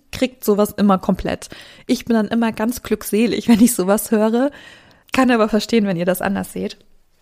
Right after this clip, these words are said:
Wie in jedem Film gibt es natürlich auch einen Bösewicht oder Bösewichte, Antagonisten. Und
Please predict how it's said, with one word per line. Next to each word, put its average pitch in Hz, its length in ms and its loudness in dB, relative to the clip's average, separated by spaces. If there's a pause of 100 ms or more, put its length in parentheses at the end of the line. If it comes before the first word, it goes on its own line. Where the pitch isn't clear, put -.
(480)
Wie 202 280 -2
in 220 200 0
jedem 233 240 -4
Film 214 260 2
gibt 233 240 -4
es - 160 -6
natürlich 185 560 -4
auch 165 320 -4
einen 180 340 -8
Bösewicht 233 800 0
oder 175 560 -4 (140)
Bösewichte, 202 800 -2 (180)
Antagonisten. 190 880 -2 (580)
Und 220 420 -2